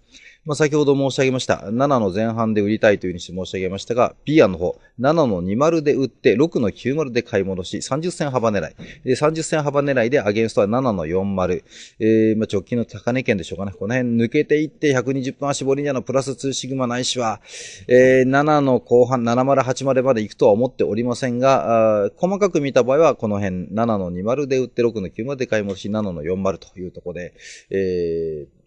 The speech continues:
B案というところなんですが、スタンス売りとしては先ほど冒頭に申し上げた通りでございます。えー、まあ、どういった形になってくるのか、通商問題は基本的にどういった動きになるのか分かりませんが、今夜日経新エヌビーシーでも申し上げようと思ってますのは、じゃあ通商問題クリアして、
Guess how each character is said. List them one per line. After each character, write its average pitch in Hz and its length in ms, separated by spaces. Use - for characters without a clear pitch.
B 110 300
案 87 120
と - 220
い 98 80
う 95 60
と 90 80
こ 90 80
ろ 85 40
な 82 80
ん 78 60
で 90 60
す - 100
が、 87 160
ス - 140
タ 160 100
ン 170 100
ス - 140
売 135 120
り 139 80
と 156 100
し - 80
て 190 60
は 147 60
先 - 200
ほ 98 140
ど 87 160
冒 92 240
頭 95 120
に 92 160
申 92 140
し - 80
上 82 60
げ 78 80
た 78 100
通 85 120
り 78 100
で 78 60
ご 71 100
ざ 76 80
い 76 40
ま 85 60
す。 - 720
え 139 260
ー、 - 20
ま 127 100
あ、 - 20
ど 110 120
う 156 60
い 160 40
っ - 20
た 120 100
形 104 340
に 110 60
な 113 80
っ - 40
て 101 100
く 120 100
る 113 80
の 101 120
か、 85 200
通 - 180
商 143 220
問 135 220
題 98 100
は 92 100
基 110 120
本 117 80
的 123 80
に 110 60
ど 120 60
う 123 40
い - 20
っ - 40
た 98 100
動 92 140
き 92 40
に 98 60
な 98 80
る 92 80
の 87 100
か 82 80
分 92 100
か 127 80
り 135 60
ま 123 120
せ 113 120
ん 101 60
が、 87 200
今 127 160
夜 113 120
日 98 180
経 123 140
新 131 240
エ 131 80
ヌ 135 80
ビ 131 140
ー - 20
シ 143 160
ー - 20
で 127 80
も 107 280
申 - 60
し - 40
上 110 80
げ 113 80
よ 110 60
う - 20
と 95 100
思 107 100
っ - 40
て 101 100
ま 90 100
す - 120
の 98 80
は、 90 180
じ 104 80
ゃ 123 60
あ 127 40
通 131 220
商 147 180
問 143 200
題 101 120
ク - 140
リ 135 100
ア 113 80
し - 120
て、 101 240